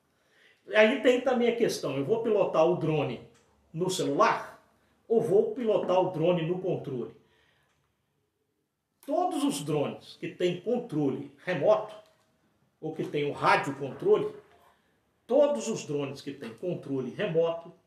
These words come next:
voam mais distante do que os drones que são controlados pelo telefone celular. Os que são controlados pelo telefone celular, eles trabalham com o Wi-Fi. O Wi-Fi, aquele Wi-Fi que você conhece,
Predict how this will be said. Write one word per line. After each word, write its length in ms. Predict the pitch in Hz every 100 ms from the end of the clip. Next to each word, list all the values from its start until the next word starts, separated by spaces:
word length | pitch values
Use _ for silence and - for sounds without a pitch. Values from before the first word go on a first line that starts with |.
| _
voam 520 | 127 156 160 170 160
mais 480 | 151 147 151 135 135
distante 840 | 233 233 - - 165 160 - - 175 _ _ -
do 160 | 170 170
que 100 | 165
os 200 | 151 131
drones 380 | 139 147 147
que 100 | -
são 200 | - 147 139
controlados 800 | 180 - 170 139 120 120 - - _ -
pelo 220 | 147 139
telefone 540 | 156 139 - 139 135
celular. 520 | - 156 139 123 - - _ _ -
Os 120 | -
que 100 | 269
são 220 | - 233
controlados 680 | 214 175 156 139 139 - -
pelo 220 | 139 120
telefone 500 | 131 113 - 117 107
celular, 680 | - 107 131 165 - - _ _ -
eles 200 | 165 -
trabalham 500 | 160 143 151 160 160
com 200 | 175 165
o 60 |
Wi-Fi. 580 | 185 185 185 160 151 - - _ _ _ -
O 60 |
Wi-Fi, 440 | 220 240 - 226 -
aquele 220 | - 277
Wi-Fi 460 | 233 185 - 220 175
que 80 | -
você 120 | 175
conhece, 500 | 160 190 196 -